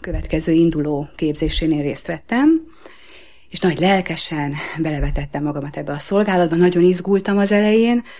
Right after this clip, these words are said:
és nagyon kértem a Szentlélek segítségét, hogy ő végezze gyakorlatilag általam ezt a tevékenységet, mert számomra idegen embereket kellett megszólítani, intim, bensőséges légkört kialakítani, és ehhez mindenféleképpen szükségem volt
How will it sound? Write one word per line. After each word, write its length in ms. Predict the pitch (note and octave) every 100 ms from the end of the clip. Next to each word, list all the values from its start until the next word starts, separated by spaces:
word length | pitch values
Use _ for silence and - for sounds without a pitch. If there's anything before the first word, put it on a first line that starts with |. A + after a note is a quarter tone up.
| - - -
és 480 | - F3 E3+ E3+ -
nagyon 300 | F3+ D#3+ D3
kértem 320 | C#3+ D3 D3+
a 60 | D3+
Szentlélek 800 | - E3 D#3+ D#3+ D#3 D#3 - -
segítségét, 840 | - E3+ D#3+ D#3 - E3 E3 E3 -
hogy 500 | E3+ D#3 D#3 D#3 D3+ D3 - -
ő 160 | D3+ C#3+
végezze 540 | C#3 C3+ C3 - C#3
gyakorlatilag 600 | C#3+ C#3+ C#3+ C#3+ C#3+ C3+
általam 400 | C3+ C3 C3+ C3
ezt 240 | B2+ -
a 200 | C3 C3 -
tevékenységet, 880 | D3 D3 D3 E3+ F3 G3 F#3+ G3
mert 240 | F3+ E3 -
számomra 420 | - E3 D#3+ D3+
idegen 320 | D#3 D#3+ D#3
embereket 440 | D3+ D#3 D3 D3 D3
kellett 280 | D3+ D3 E3
megszólítani, 1000 | E3+ F3 G3 F#3 F3+ F3+ F3 E3+ E3+ - - - -
intim, 360 | D3+ D3 D3+
bensőséges 840 | C#3 C#3+ D#3 - - - G#2+ - -
légkört 480 | D3 D#3 C#3+ C#3 C#3+
kialakítani, 760 | F3+ D#3+ D3 D3+ - D#3 D#3 D#3 - - -
és 200 | - -
ehhez 320 | C#3 C#3+ D3+
mindenféleképpen 1080 | E3 D3+ C#3 - C3+ - C#3+ - C#3+ C#3+ C#3 -
szükségem 560 | - C#3 C#3+ C3+ C3+
volt 460 | C3+ C3+ D3 -